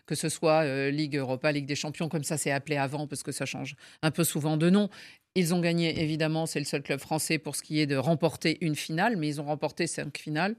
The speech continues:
en ont gagné qu'une. Euh, il y a, il y a quelque chose de l'Europe aussi dans ce, dans cette, euh,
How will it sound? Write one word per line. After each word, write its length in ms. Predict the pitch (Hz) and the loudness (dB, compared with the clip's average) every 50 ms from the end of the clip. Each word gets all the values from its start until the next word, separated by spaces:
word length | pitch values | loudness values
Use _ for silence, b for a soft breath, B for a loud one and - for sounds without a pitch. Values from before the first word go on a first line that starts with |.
| _ _ _ | _ _ _
en 120 | - 143 135 | -10 -10 -8
ont 80 | 135 139 | -8 -8
gagné 260 | 135 139 139 139 139 | -6 -4 -4 -4 -6
qu'une. 260 | 139 - - 180 202 226 B B B B B B B _ - | -6 -6 -6 -6 -6 -8 B B B B B B B _ 0
Euh, 440 | 165 165 160 156 156 151 151 151 - - | 0 2 2 4 4 4 2 2 0 -2
il 60 | 160 | 0
y 80 | 156 170 | 2 2
a, 80 | - - | 2 2
il 60 | 180 | 2
y 60 | 165 | 2
a 60 | 170 160 | 2 2
quelque 380 | - - 262 262 226 - 262 | 2 2 2 2 4 4 2
chose 340 | 247 - - 349 349 311 - | 2 2 0 -2 -2 -2 0
de 360 | 208 170 165 165 156 147 170 | 0 0 0 0 2 2 4
l'Europe 420 | 170 180 185 156 170 196 185 190 - | 6 6 6 6 4 2 2 2 -2
aussi 260 | 151 143 - - 156 | -4 -4 -4 -8 -8
dans 140 | 147 147 139 | -8 -8 -8
ce, 400 | - - 139 135 135 139 139 143 | -8 -8 -8 -8 -6 -6 -8 -8
dans 160 | 135 139 151 147 | -8 -8 -8 -8
cette, 380 | - - 156 151 147 _ - 156 | -4 -2 -2 -2 -2 _ -8 -8
euh, 240 | 135 135 135 135 | -8 -6 -8 -10